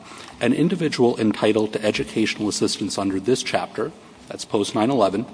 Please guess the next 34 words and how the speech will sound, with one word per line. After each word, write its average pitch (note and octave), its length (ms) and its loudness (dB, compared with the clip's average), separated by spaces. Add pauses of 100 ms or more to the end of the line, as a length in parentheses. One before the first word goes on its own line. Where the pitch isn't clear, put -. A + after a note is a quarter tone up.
(440)
"who C#3 100 8
is B2 120 6
also C#3 420 6
eligible G#2 560 2
for G#2+ 200 0
educational G2+ 640 0
assistance G2+ 500 -2
under F#2+ 180 -2
Chapter G2 400 -2
thirty," G2+ 420 -4 (540)
that's G#2+ 240 2
Montgomery, G#2 600 0 (440)
then A2+ 140 0
goes A2 260 2
on, F#2+ 240 -2 (240)
"shall B2+ 500 2
elect G#2+ 440 0 (320)
under G#2+ 160 2
which A2+ 280 2
chapter G#2 400 2
or A2+ 180 2
provisions G2+ 540 0
to A2 100 -2
receive G2 380 -2
educational G2+ 600 -4
assistance." - 580 -10 (540)
In C3 60 -2
other A#2+ 140 8
words, A2+ 260 4
if A#2 160 -4
you're G#2+ 140 2
eligible A#2+ 400 4
for - 160 -2
both F#2+ 320 0